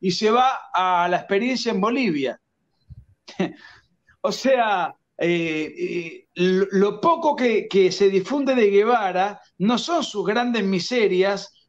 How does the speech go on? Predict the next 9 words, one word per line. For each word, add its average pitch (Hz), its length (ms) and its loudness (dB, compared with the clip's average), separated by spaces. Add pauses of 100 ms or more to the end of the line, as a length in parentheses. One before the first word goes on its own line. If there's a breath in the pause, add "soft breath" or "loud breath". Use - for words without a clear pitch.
enormes, 196 680 -2
terribles, 190 840 -2 (180 soft breath)
sino 262 280 0
que 285 120 -4
se 262 120 -4
difunden 277 600 0
aspectos 254 640 -2
amables. 196 840 -2 (420 soft breath)
Eh, 160 800 -2